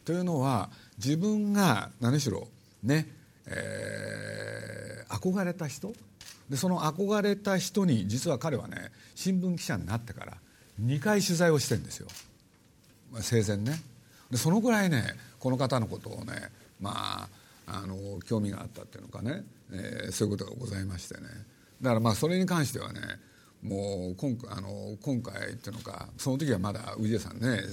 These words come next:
あの、まだ存命だったんでね、あれなんですけれど、だから今回の作品っていうのはね、本当氏家さんにとってはね「かぐや姫も」そして風立ちぬも、この両作品に対してはね、非常に大きな期待っていうのかね、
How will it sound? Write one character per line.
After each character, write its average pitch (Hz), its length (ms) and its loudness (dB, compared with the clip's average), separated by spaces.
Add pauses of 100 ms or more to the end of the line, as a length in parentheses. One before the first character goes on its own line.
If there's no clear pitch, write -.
(140)
あ 95 80 -10
の、 98 140 -10
ま 104 140 -4
だ 92 100 -4
存 110 180 0
命 107 180 2
だ 98 100 -2
っ 95 40 -8
た 92 140 -12
ん 92 80 -12
で 92 120 -8
ね、 95 60 -10 (120)
あ 92 60 -8
れ 98 100 -8
な 98 80 -12
ん 98 40 -12
で 92 60 -12
す - 60 -14
け - 80 -10
れ 101 100 -10
ど、 107 180 -10 (460)
だ 123 100 0
か 104 60 -2
ら 95 140 -4
今 180 240 -4
回 - 140 -8
の 117 80 -6
作 107 220 -4
品 117 160 0
っ - 20 -4
て 120 100 -6
い - 40 -4
う - 20 -10
の 98 60 -10
は 101 120 -10
ね、 98 60 -10 (560)
本 160 160 -2
当 139 300 2 (180)
氏 123 120 0
家 156 100 0
さ 123 120 -2
ん 117 60 0
に 117 80 0
と 135 120 -4
っ - 20 -4
て 110 140 -8
は 98 120 -10
ね 101 80 -12 (300)
「か 104 180 -2
ぐ 110 80 0
や 110 100 4
姫 95 260 -2
も」 92 180 -10
そ - 120 -6
し - 80 -6
て 101 120 -4
風 101 280 -6
立 98 160 -6
ち 107 100 -6
ぬ 90 140 -8
も、 - 120 -14 (380)
こ 113 60 -4
の 107 120 2
両 160 180 2
作 175 240 0
品 101 140 0
に 110 100 -6
対 - 200 -8
し - 60 -12
て 98 100 -6
は 92 120 -8
ね、 92 60 -10 (420)
非 104 140 -2
常 185 320 4
に 226 80 4
大 208 160 4
き - 100 -6
な - 80 -10
期 - 100 -14
待 - 180 -8
っ - 40 -14 (500)
て 113 80 -2
い 110 40 2
う 104 40 0
の 104 100 -2
か 101 300 -6
ね、 117 340 2